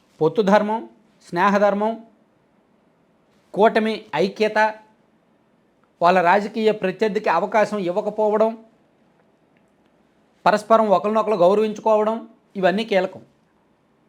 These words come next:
దీనిలో ఎథిక్స్, మోరల్స్, ఫ్రెండ్‌షిప్ వాల్యూస్, ఇవన్నీ కూడా తెర మీదకి వస్తాయి. వీటిని ఖచ్చితంగా ఆలోచించాలి.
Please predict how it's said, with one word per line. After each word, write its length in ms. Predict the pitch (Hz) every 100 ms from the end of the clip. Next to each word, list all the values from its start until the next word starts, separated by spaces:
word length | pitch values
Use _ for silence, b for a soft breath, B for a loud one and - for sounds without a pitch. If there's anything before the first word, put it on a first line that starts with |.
| _ _ _ _
దీనిలో 420 | 151 220 247 214 240
ఎథిక్స్, 440 | 180 156 202 -
మోరల్స్, 680 | 226 202 175 185 190 180 226
ఫ్రెండ్‌షిప్ 560 | 220 185 180 190 190 180
వాల్యూస్, 460 | 175 180 180 170
ఇవన్నీ 320 | 226 185 180
కూడా 180 | 208 196
తెర 200 | 214 185
మీదకి 240 | 175 180 170
వస్తాయి. 280 | - 240 240
వీటిని 300 | 196 208 208
ఖచ్చితంగా 400 | 185 - 214 226
ఆలోచించాలి. 560 | 175 175 147 101 92